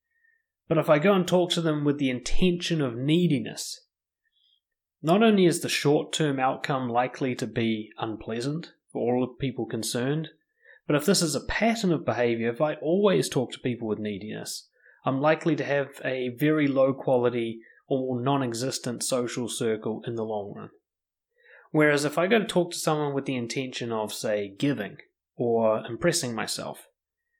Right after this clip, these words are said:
not only in the short term is that interaction likely to go better for me, but in the long term, I'm likely to build up a powerful, healthy social circle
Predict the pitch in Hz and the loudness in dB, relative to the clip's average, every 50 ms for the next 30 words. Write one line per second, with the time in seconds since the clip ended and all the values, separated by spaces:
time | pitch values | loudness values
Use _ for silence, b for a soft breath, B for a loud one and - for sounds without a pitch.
0 | _ _ _ _ _ _ _ _ _ _ _ _ 147 165 208 208 190 185 180 175 | _ _ _ _ _ _ _ _ _ _ _ _ 6 6 8 8 8 6 6 6
1 | 160 151 147 - - - 165 143 135 120 - - - 165 175 170 170 170 - 160 | 4 2 0 -2 -6 -4 -2 -2 -2 0 -2 2 4 6 6 4 2 2 2 2
2 | 131 120 117 120 117 113 113 143 - - 135 131 123 127 117 127 131 127 - - | 2 2 2 0 -2 -2 0 0 0 2 0 -4 -6 -4 -2 -2 -2 -2 -2 -4
3 | 127 110 107 110 123 131 - - 143 131 123 113 101 - 110 117 110 113 113 110 | -4 -4 -2 0 0 -2 0 -2 -4 -4 -4 -4 -2 0 0 0 0 0 -2 -2
4 | 120 117 - - 143 143 143 156 170 175 175 b b b b b b b b _ | -2 -2 -4 -4 -4 -2 -2 -2 -2 -4 -4 b b b b b b b b _
5 | 165 170 165 170 170 160 147 139 139 151 165 190 208 214 214 214 208 - - 160 | 6 6 8 6 6 6 4 6 6 8 8 8 8 6 6 4 2 2 -2 0
6 | 135 123 120 123 127 131 131 131 131 131 135 139 143 156 151 - 165 156 143 139 | 0 2 0 0 0 -2 -4 -6 -6 -4 -4 -2 -2 -2 -2 0 2 2 2 2
7 | - - 127 127 127 127 120 120 123 123 120 - 123 113 110 - - - 147 143 | 0 0 0 0 2 4 4 6 4 4 2 0 -6 -6 -6 -6 -6 -4 -2 0
8 | 143 139 135 131 - - 139 131 113 - - - 127 120 - - 120 110 - - | 4 4 4 2 2 -2 -2 -2 -2 -2 -4 -4 -4 -4 -6 -8 -8 -6 -4 -4
9 | 107 107 104 - - 110 104 - - 110 104 98 - - 110 104 B | -4 -4 -4 -6 -8 -8 -8 -6 -4 -4 -4 -4 -6 -8 -8 -8 B